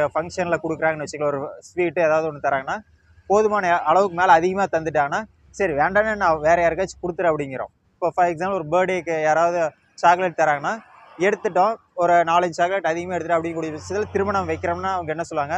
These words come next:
"சரி வேற யாருக்காவது கொடுத்துருங்க" அப்படிங்கிறோம். அதுக்கு என்ன சொல்லலாம்னு யோசிச்சு பாருங்க. கிசி அவருக்கோ, someone else அப்படிங்கிற மாதிரி.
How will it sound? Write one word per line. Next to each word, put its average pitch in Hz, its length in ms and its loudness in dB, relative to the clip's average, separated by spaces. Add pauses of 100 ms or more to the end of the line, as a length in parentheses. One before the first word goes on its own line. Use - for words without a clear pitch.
(120)
"சரி 147 200 -6
வேற 151 140 4
யாருக்காவது 160 340 -2
கொடுத்துருங்க" 180 400 -4
அப்படிங்கிறோம். 139 420 -6 (420)
அதுக்கு 196 240 2
என்ன 185 140 0
சொல்லலாம்னு 170 340 -2
யோசிச்சு 147 200 -6
பாருங்க. 113 260 -8 (2750)
கிசி 233 280 -4 (140)
அவருக்கோ, 165 480 4 (1080)
someone 175 420 0
else 156 260 -4 (400)
அப்படிங்கிற 147 360 -4
மாதிரி. 135 220 -6